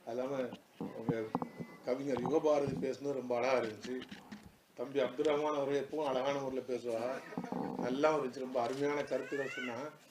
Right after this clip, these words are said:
அதே சில சமயம் இந்த இஸ்லாத்தை பத்தி ஒரு த-, தவறுதான் சொல்ல, சாதாரண வேற மாதிரியான முறையில பேசுவாங்க. இஸ்லாம் ஒரு மதமாகவும் மற்ற வேற மதங்களும்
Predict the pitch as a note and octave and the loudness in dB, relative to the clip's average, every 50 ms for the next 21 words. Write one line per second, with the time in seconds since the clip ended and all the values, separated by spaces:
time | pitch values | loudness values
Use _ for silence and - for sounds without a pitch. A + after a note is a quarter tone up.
0 | - - - A#2 C3 D#3 D#3 C#3+ - D3 D3 D3 D3 D3 D3+ D3+ D3 C#3+ C3 - | -20 -14 -6 -4 -2 -2 -2 0 -2 -2 -2 -4 -4 -4 -4 -4 -4 -2 0 2
1 | - - - D#3 D3+ - - B2+ G#2 - C#3+ - - E3 D#3+ - - - - - | 4 4 4 4 4 6 6 6 6 4 2 -2 -2 0 0 0 2 4 4 4
2 | - - D3 D#3 D#3 D3 D3 D3+ C#3+ - E3+ - - D3+ C3+ C3 B2 B2 B2 A#2+ | 4 2 2 2 2 2 2 2 0 -2 -4 -2 0 2 2 2 4 4 2 2
3 | A#2 - - - - - - - - - B2+ C#3+ E3 F3 E3 E3+ E3+ D#3+ D3+ - | 0 -4 -12 -20 -20 -20 -20 -10 -4 -2 2 4 4 6 8 8 6 6 6 4
4 | D#3 C#3+ D#3 - - - D3 D3 D3+ D#3+ D#3+ D#3 D#3+ D#3 C#3+ C#3 D3 D#3 D#3 D#3+ | 4 4 4 4 4 2 0 2 4 4 4 4 4 2 2 4 4 6 6 4
5 | D#3 D3+ D#3 D#3 D#3+ D#3+ D#3 D#3 D#3+ - - - D3 D3 - - C#3+ C3+ B2+ C3+ | 4 2 2 4 4 6 4 4 4 4 4 4 2 2 -2 -2 -4 -2 -2 -2
6 | C3 C3 - - B3 - - - - - - - - E3 D#3 D3+ C#3+ B2+ A#2+ B2 | -2 0 0 0 -2 -4 -6 -6 -4 -4 -4 -2 0 2 2 2 2 0 0 0
7 | C3 C3+ C#3+ D3 D3 C#3+ C#3 D3 D3 C#3+ C3 C3 - D3 C#3 C#3 C#3 C#3 C3+ C3 | 0 0 0 0 -2 -2 -2 -2 -2 -4 -4 -2 -2 -2 0 2 2 0 0 -2
8 | C3 C3 C3 C3+ C3 C3 C3 C3 B2+ | -4 -4 -6 -6 -8 -8 -6 -8 -8